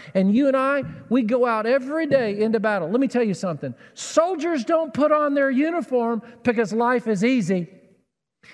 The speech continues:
If you've been given a gospel of grace and a gospel of happiness,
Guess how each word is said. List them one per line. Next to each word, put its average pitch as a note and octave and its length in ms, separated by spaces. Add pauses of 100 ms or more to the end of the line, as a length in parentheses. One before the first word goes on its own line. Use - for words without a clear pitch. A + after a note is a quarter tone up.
If B3 200
you've E4 240
been F4+ 240
given E4 320
a C#4+ 60
gospel D4 580
of G#3+ 120
grace C4+ 600 (160)
and A#3+ 120
a A3+ 40
gospel C4 520
of A3+ 60
happiness, B3+ 640